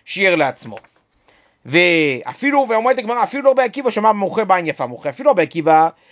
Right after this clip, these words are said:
שאומר מוכר בעין יפה מוכר ולא משאר לעצמו כלום וכולי, במקרה הזה הוא כן משאר לעצמו. אני מילי דבר מאלו,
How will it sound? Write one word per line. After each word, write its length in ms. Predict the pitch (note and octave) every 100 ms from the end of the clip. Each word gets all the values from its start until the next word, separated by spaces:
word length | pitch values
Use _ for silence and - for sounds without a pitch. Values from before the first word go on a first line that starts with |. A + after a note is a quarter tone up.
| _
שאומר 280 | - C3+ D3+
מוכר 280 | D#3 D3+ E3
בעין 160 | D#3
יפה 200 | D#3+ D#3+
מוכר 280 | D#3+ D#3 E3+ D#3
ולא 120 | E3
משאר 220 | D#3+ E3
לעצמו 320 | E3 E3+ D#3+
כלום 240 | - E3 D#3+
וכולי, 640 | D3+ G#3+ G3+ D#3+ D#3+ E3 - _ _
במקרה 260 | B2 C3+ B3+
הזה 80 | B3
הוא 80 | A#3+
כן 160 | A3
משאר 220 | F3+ D#3+ B2
לעצמו. 360 | A2+ - G#2
אני 120 | G#3+
מילי 280 | E3+ D#3 E3
דבר 140 | D#3 D#3
מאלו, 460 | E3+ E3+ D#3+ E3